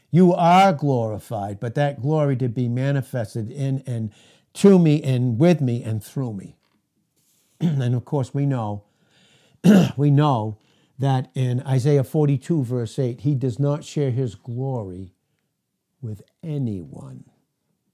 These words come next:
But when that glory is manifested in the vessel, we can certainly honor one another in Ephesians five twenty-one. We can reverence the treasure that's in the vessel.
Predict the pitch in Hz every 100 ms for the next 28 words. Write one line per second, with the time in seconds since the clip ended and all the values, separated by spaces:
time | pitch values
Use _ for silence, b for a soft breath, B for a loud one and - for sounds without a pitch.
0 | _ _ _ _ _ 127 - 117 120 135
1 | 143 139 123 151 147 131 101 131 143 147
2 | 120 120 104 127 110 117 107 98 139 -
3 | 113 92 b b b b 127 131 147 127
4 | - 151 143 135 127 - - 156 165 147
5 | 110 104 101 101 98 95 110 - b -
6 | 113 107 139 127 104 101 - 123 117 -
7 | 120 110 107 113 92 b b 139 131 131
8 | 113 117 151 135 131 120 - 120 - 147
9 | 123 117 110 - 123 113 98 107 - -